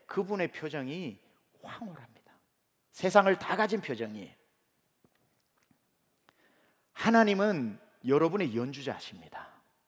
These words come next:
연주자시고요. 여러분은 그분의 손에 들려진 최고의 악기라는 사실 아십니까? 성경에는 어느 날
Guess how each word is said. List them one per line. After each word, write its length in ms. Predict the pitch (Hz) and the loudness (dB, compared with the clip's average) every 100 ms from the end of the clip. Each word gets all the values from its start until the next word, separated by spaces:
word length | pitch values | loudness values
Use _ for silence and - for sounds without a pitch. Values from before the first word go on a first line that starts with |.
| _ _ _ _ _ _ - | _ _ _ _ _ _ 0
연주자시고요. 880 | 190 208 190 156 127 123 131 139 117 _ _ _ _ - - - | 0 0 -2 -4 -6 -8 -8 -10 -16 _ _ _ _ -20 -20 2
여러분은 680 | 160 202 226 214 220 214 - | 8 10 10 6 2 0 -4
그분의 360 | - 233 240 226 | -4 0 4 4
손에 280 | - 214 196 | 2 -2 -2
들려진 520 | 185 185 190 190 185 | 2 4 4 0 -6
최고의 460 | - - 285 294 | -6 -4 0 4
악기라는 460 | 214 170 196 175 160 | 4 2 0 0 0
사실 280 | 143 131 135 | -4 -6 -8
아십니까? 520 | 104 104 95 - 104 _ _ _ _ _ _ _ _ _ _ _ _ _ | -8 -12 -16 -20 -20 _ _ _ _ _ _ _ _ _ _ _ _ _
성경에는 720 | - 175 175 165 151 170 196 - _ _ _ _ _ _ _ _ _ _ _ _ _ | -8 -2 0 0 0 -4 -8 -16 _ _ _ _ _ _ _ _ _ _ _ _ _
어느 180 | - 131 | -10 -6
날 360 | 139 151 147 | -4 -4 -4